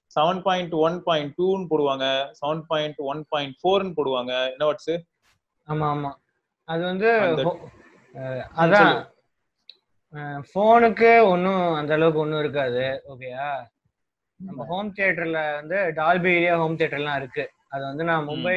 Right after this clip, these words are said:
Speaker 2: Dolby ஆபீஸ்ல போய் experience பண்ணிருக்கேன். அவங்க அப்பயே என்ன சொன்னாங்கன்னா, ஒரு three years back, அஹ், ஒன்றரை லட்சம் இருந்தா, one to one and half lakhs அப்பயே இருந்தா உங்க home
Speaker 1: ஆ.
Speaker 2: வந்து Dolby ஆக்கிடலாம், Dolby
Speaker 1: ம்.
Speaker 2: Atmos இது பண்ணிடலாம். இங்க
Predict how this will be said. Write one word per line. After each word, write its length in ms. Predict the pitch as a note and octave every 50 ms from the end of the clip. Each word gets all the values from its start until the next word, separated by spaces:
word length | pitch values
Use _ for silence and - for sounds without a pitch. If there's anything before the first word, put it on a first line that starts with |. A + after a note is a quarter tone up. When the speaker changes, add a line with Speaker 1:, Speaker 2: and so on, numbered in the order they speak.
| F3 D#3+
Speaker 2:
Dolby 340 | D#3+ D3+ D#3+ F3 E3+ E3+ E3
ஆபீஸ்ல 360 | D#3 C#3+ C#3+ C#3+ - - B2 C3
போய் 200 | D3+ D#3 D#3+ D3+ D3+ C#3+ C3+ B2+ A#2+ A#2 - _ _ _
experience 480 | - G#2 - - D#3+ D3+ D3 C#3 - -
பண்ணிருக்கேன். 500 | C3 C3 C3+ B2+ B2 B2 C#3 D#3 F3+ G#3 G#3+ - _ _ _ _ _ _ _ _ _ -
அவங்க 180 | D3 D3+ D3 D3
அப்பயே 320 | D3 C#3+ C#3 F3+ G3 G#3
என்ன 160 | G3+ F#3 F#3 F3+
சொன்னாங்கன்னா, 420 | F3+ E3+ E3 D#3+ D#3+ E3 F#3 F#3+
ஒரு 140 | F3+ E3 D#3 D3+ D3+ - _
three 140 | _ D#3+ E3+
years 300 | E3+ F3 F3+ F3 E3+ -
back, 320 | - D3 D3 D3 - - C3+ B2+ - _ _ _ _ _ _ _ _ _ _ _ _ _ _ _ _ _ _ _ _ _ _
அஹ், 180 | C3+ C3 C3 C3 C3
ஒன்றரை 320 | C#3+ D#3+ F3 F3+ F#3 F#3
லட்சம் 360 | F#3 F#3 F3+ - A#3 A3+ A3 G3+
இருந்தா, 340 | F#3+ F3 F3+ E3+ F#3+ G#3 A3 A3+ - - - -
one 180 | D3 D#3 E3+ F3 D#3+
to 120 | - F#3+ F#3+ F3+ E3+
one 140 | D#3+ D#3 D3+
and 120 | D#3 D3+
half 160 | D#3 D3 -
lakhs 260 | D3+ D#3 D#3+ E3 E3 -
அப்பயே 320 | C#3+ B2+ - C#3+ D3 D3+ D3+ - _ _
இருந்தா 380 | C#3+ D3 D3 D3 C#3+ E3 F3+ F#3+ F#3+ F3+
உங்க 200 | E3+ D#3 C#3 C#3
home 260 | D3 D#3 D#3 B2+ D3+
Speaker 1:
ஆ. 80 | D3
Speaker 2:
வந்து 220 | C#3+ D3 D3 E3 E3+ E3
Dolby 420 | D3+ D3+ D3 D3+ D#3 D3+ D#3 D#3 D3+ D3
ஆக்கிடலாம், 680 | C#3 C3+ C3+ C3 B2+ - C3+ A#2+ A#2+ A#2+ B2 B2 - C3+ - _ _ _ _ _ _ -
Dolby 240 | C#3+ D#3 D#3+ D3+ D#3+
Speaker 1:
ம். 60 | D3
Speaker 2:
Atmos 380 | C#3+ D3 D3 D3 D3 C#3+ - - - - B2 B2 B2 A#2+
இது 140 | A#2+ B2 C3 B2
பண்ணிடலாம். 480 | C3+ B2+ B2+ A#2 B2 B2+ C#3+ F3 G3 G#3 - _ _ _ _ _ _
இங்க 160 | F3 E3+ E3+